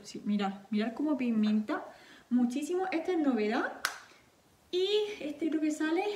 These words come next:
eh, en cuatro euritos. Y la verdad que, mm, este es el que llevo yo aplicado hoy. Y mirad, pigmenta muchísimo, lo recomiendo mucho.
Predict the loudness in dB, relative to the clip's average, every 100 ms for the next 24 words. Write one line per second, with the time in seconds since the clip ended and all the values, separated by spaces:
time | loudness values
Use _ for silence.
0 | -8 -8 -2 0 2 0 -2 -4 -2 0
1 | 0 -4 -8 -12 -20 -8 -2 0 0 0
2 | -2 -2 -2 0 -2 -2 -2 0 2 0
3 | 0 -2 0 2 2 0 -6 -16 -20 -12
4 | -2 0 2 0 0 0 2 0 -6 -4
5 | -4 -4 -6 -2 0 0 -2 -2 0 0
6 | 2 0 0 -6